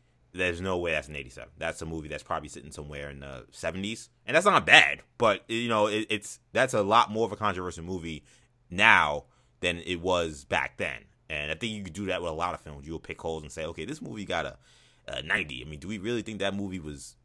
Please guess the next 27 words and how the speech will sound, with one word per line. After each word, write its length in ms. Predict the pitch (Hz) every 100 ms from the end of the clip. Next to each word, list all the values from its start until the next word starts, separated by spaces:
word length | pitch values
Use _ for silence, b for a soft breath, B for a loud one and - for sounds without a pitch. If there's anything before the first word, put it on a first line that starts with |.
| -
what, 260 | 76 85
more 240 | 87 104 90
well-received 640 | 87 98 80 85 101 90
than 380 | 90 87 78 69
The 80 | 67
Batman? 500 | 78 92 95 107 101 -
I, 360 | - 85 82
I 40 | 101
think 180 | 123
that, 240 | 107 101 - _ _ _ _ _ _
you 100 | 113
know, 320 | 92 78 64 50 _ _
even 260 | 160 185 175
something 260 | 165 143 139
like 140 | 113
Spider-Man 540 | - 135 135 127 110
No 120 | 107 107
Way 220 | 101 90
Home, 380 | 143 127 85 78 _ _ _ _ _ _
that's 140 | 151 170
a 60 |
ninety-three, 520 | 135 139 123 123 160 123
and 80 |
that's 200 | 135 180
really 320 | 78 87 143 82
good. 360 | 101 151 175 - _ _ _ _
I, 100 | 117